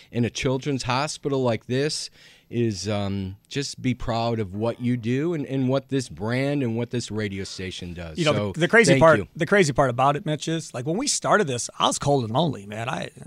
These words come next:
Speaker 2: I worked. That's all I did. I didn't have a family or nothing like that, right? So, but it was still a big deal because you would hear the stories of the people that come out to the toy drive and they'd sit in your tent and they'd tell you about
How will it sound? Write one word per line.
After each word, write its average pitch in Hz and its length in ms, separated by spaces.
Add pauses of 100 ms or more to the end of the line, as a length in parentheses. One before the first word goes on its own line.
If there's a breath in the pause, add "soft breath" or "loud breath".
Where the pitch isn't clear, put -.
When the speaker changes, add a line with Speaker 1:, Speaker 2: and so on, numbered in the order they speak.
(300)
Speaker 2:
I 131 160
worked. 123 400
That's 135 180
all 139 200
I 120 100
did. 120 240
I 123 60
didn't 139 140
have 120 120
a - 20
family 120 440
or 113 80
nothing 117 260
like 117 200
that, 143 200
right? 120 300 (320 loud breath)
So, 165 420 (240)
but 156 160
it 196 60
was 196 100
still 240 220
a 175 60
big 147 320
deal 233 340
because 151 460 (100)
you 180 220
would 151 160
hear 226 260
the 151 100
stories 180 380
of - 40
the 151 80
people 156 260
that 143 100
come 165 160
out 156 140
to 143 60
the 131 80
toy 180 240
drive 127 280
and 123 100
they'd 120 120
sit 170 200
in 135 120
your 123 80
tent 147 400
and 123 100
they'd 127 140
tell 151 120
you 147 100
about 135 260